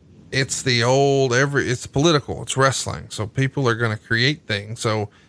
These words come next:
if that girl's getting a push, it's gotta be because of this. Or if she's getting more money, it's gotta be because of that. And so there's all this negativity around it that, you know, this sort of bubbles up to the surface again,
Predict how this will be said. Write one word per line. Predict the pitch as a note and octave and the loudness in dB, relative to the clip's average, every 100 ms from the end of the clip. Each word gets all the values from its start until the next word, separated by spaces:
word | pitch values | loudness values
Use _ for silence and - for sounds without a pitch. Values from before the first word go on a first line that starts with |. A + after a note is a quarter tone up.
| - | -8
if | A#2 | -4
that | C3+ D3+ | 0 0
girl's | B2 C3+ B2 | 0 -2 -2
getting | A2+ G#2 | -6 -6
a | |
push, | G#2+ D3 B2 | 0 2 2
it's | G#2+ - | 0 0
gotta | A2+ A2+ | 2 2
be | A2 A2 | 0 -4
because | G#2 - G#2 G2+ | -4 0 0 0
of | |
this. | B2 A2 - - | 0 0 0 -6
Or | |
if | G#2+ | -4
she's | - C#3+ C3 | 0 0 2
getting | B2 G#2+ | 0 0
more | A#2+ | -2
money, | B2+ C#3+ A2+ | 0 2 0
it's | A2 - | -2 2
gotta | G#2+ G#2+ | 2 2
be | G#2+ A2 | -2 -6
because | G#2+ A#2 G#2+ A2 | -4 -2 0 0
of | |
that. | C3+ A2 - - | 2 0 -2 -8
And | A#2+ | -4
so | C#3+ B2+ B2 - _ _ - - | 0 0 0 -8 _ _ -18 -4
there's | D#3 | 2
all | G3 B3+ | 4 4
this | G3 | 2
negativity | D3 D#3 B2+ - F3+ C#3 A#2 | 0 0 0 2 2 4 2
around | A2 G2+ | 2 2
it | A2+ - | -2 0
that, | F#2 - - _ - _ _ _ _ _ _ _ - _ _ _ _ _ _ - - | -2 -2 -20 _ -20 _ _ _ _ _ _ _ -20 _ _ _ _ _ _ -16 -2
you | B2+ | 0
know, | |
this | C2+ D3 - | 2 2 2
sort | - - D#3 | 0 0 0
of | B2 | 0
bubbles | C3 C#3 C3+ B2+ | 0 0 0 -2
up | G#2+ | -2
to | - | -2
the | A#2 | -4
surface | - C#3+ C#3 A2+ - | 2 2 4 0 -2
again, | A2 B2 C3 G2 G#2 | -2 2 2 2 -2